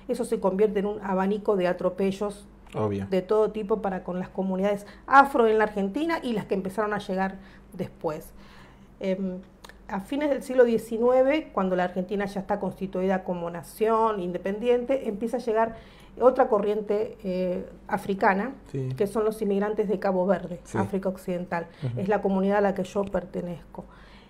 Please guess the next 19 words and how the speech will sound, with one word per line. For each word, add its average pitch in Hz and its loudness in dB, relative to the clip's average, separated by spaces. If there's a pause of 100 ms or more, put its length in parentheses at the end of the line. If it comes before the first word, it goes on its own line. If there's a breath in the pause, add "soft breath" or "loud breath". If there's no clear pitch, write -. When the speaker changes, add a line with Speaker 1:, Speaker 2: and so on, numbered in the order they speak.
(140 loud breath)
Speaker 1:
En 202 2
ese 254 2
momento 269 4
los 196 2
caboverdianos 226 4
vienen 247 4
a 226 4
desempeñarse 208 0
en 220 4
la 202 2
marina, 190 -2 (140)
marina 196 0
de 180 0
guerra, 208 2 (300 loud breath)
marina 196 0
mercante, 202 2
flota 208 0
fluvial, 202 2 (840)
astilleros, 202 4